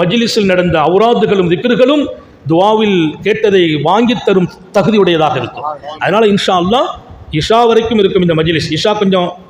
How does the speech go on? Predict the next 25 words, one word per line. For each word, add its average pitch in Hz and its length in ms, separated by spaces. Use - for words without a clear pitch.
நிர்வாக 190 320
அனுமதியோடு 190 480
கொஞ்சம் 180 180
முன்பின் 185 300
நடக்கும். 196 340
இங்க 180 180
இன்ஷா 190 260
அல்லாஹ் 180 220
நடைபெறக்கூடிய 185 640
மஜ்லிஸில் 208 480
நிறைவான 233 460
துஆ, 185 180
அது 160 180
பெண்களுக்குமான 214 680
அனுமதி 180 300
இருக்கும், 147 280
பெண்கள் 180 260
தனி 185 220
இடம் 160 180
ஒதுக்கப்படும், 170 480
அவங்களும் 208 320
அந்த 185 180
துஆவிலே 196 440
கலக்க 185 220
வேண்டும். 226 280